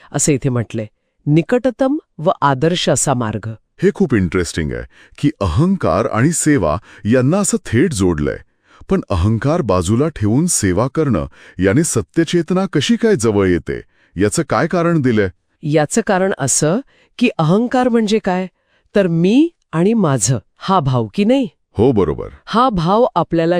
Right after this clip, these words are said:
Speaker 1: जगापासून, इतरांपासून आणि त्या ईश्वरापासून वेगळा करतो. पण जेव्हा आपण सेवा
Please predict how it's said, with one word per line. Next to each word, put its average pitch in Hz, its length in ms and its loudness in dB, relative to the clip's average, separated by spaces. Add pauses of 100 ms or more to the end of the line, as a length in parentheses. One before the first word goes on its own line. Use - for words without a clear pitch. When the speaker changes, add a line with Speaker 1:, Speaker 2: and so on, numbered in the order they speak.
Speaker 1:
जगापासून, 156 720 0 (320)
इतरांपासून 202 800 0 (240)
आणि 208 180 2
त्या 254 180 0 (100)
ईश्वरापासून 240 920 0
वेगळा 131 300 0
करतो. 120 460 -4 (640)
पण 262 220 0
जेव्हा 143 420 0
आपण 285 240 -2
सेवा 170 420 0